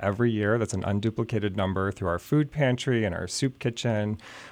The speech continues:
We actually have two soup kitchens now, one on the north side, one on the south side. And we serve anybody who comes in, and we say that it starts with a meal. And then we start talking with the people who come in off the street, and whatever people need, we help them with. So if it means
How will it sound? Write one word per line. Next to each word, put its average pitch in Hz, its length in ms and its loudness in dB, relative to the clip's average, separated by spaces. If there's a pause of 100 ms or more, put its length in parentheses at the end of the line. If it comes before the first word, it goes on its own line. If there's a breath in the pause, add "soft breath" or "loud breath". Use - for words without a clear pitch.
We 139 60 0
actually 147 180 2
have 131 100 4
two 147 180 0
soup 151 240 2
kitchens 143 380 2
now, 127 240 8
one 113 160 6
on 113 100 4
the 104 60 2
north 104 240 2
side, 98 340 4
one 98 160 0
on 92 80 0
the 92 60 -2
south 92 320 0
side. 90 560 2 (320 soft breath)
And 104 120 -2
we 101 60 -2
serve 107 240 0
anybody 107 420 2
who 104 140 0
comes 98 320 -2
in, 95 400 0
and 98 120 -2
we 98 80 -4
say 95 180 -4
that 90 100 -2
it 95 80 -4
starts - 340 -2
with 104 160 -4
a 98 40 0
meal. 90 420 -2 (320 loud breath)
And 143 100 6
then 165 100 8
we 175 80 6
start 151 240 8
talking 120 360 4
with 107 100 2
the 110 80 -4
people 101 320 0
who 104 140 0
come 95 240 -2
in 92 140 0
off 90 200 -4
the 98 80 -4
street, 107 420 -2
and 101 160 0
whatever 117 280 6
people 123 320 2
need, 98 300 0
we 98 100 -2
help 95 260 0
them 90 160 -2
with. - 240 -6
So 127 220 6
if 127 100 4
it 147 140 6
means 123 640 6